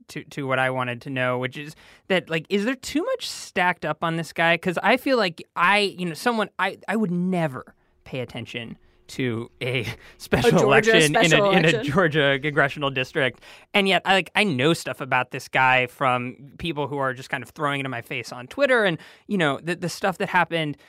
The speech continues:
Speaker 1: this week in, in, in Kansas, I, I feel like so much is being put on these, these, these races as, like,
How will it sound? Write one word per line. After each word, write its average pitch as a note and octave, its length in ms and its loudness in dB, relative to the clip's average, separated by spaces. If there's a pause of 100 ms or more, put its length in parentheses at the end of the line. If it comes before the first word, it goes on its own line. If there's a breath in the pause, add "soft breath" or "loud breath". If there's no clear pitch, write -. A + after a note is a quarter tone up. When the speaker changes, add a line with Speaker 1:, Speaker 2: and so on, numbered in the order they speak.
(140 soft breath)
Speaker 1:
this E3 140 -6
week D#3+ 280 -2
in, D3+ 420 -2 (240)
in, D3+ 240 -6 (100)
in D3 200 -10
Kansas, G3 640 -2 (160)
I, F#3 160 -2 (340)
I F3+ 140 2
feel G#3+ 200 0
like G#3 140 0
so - 180 0
much G#3+ 160 2
is G#3 80 -4
being F3 200 -2
put - 280 -4
on D#3 180 -2
these, D3 340 -4 (480 soft breath)
these, D3+ 340 -2
these D3+ 200 -8
races D#3 360 -4
as, C3+ 320 -2
like, B2+ 240 -10